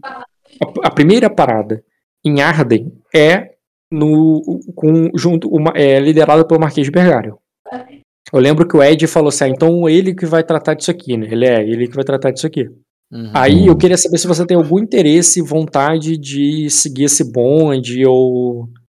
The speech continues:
Speaker 1: é, de pelo menos saber mais sobre esse bonde antes de seguir ele. Ou isso não te interessa, isso você, não é isso que você quis dizer?
Speaker 3: Ah, primeiramente saber um pouco mais desse bode aí,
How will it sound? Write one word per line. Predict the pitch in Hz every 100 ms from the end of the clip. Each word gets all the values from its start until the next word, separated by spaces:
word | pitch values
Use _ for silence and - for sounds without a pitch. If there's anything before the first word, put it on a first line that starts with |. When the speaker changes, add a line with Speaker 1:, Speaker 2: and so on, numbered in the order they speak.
| _ -
Speaker 1:
é, | 123 120 120
de | 117 127 131 294 254
pelo | 202 135
menos | 156
saber | 165 143 127 175
mais | 143 156
sobre | - 135
esse | 127 131
bonde | 123 143 131
antes | 127 127 123 120
de | 120
seguir | 117 - 117 120 120
ele. | 127 156 127 127 - _ _ _ 143
Ou | 131 147 156 156 151
isso | 156 - 151
não | 147
te | 165
interessa, | 147 135 135 135
isso | - 139 127
você, | 131 131 - 131 131 _ -
não | 170
é | 139
isso | 135 -
que |
você | 131 - 131
quis | -
dizer? | 127 123 117 104 _ _ _ -
Speaker 3:
Ah, | -
primeiramente | 92 92 92 95 95 101 -
saber | 160
um | 165
pouco | 180 220
mais | 190 190
desse | 185 208
bode | 190 208
aí, | 202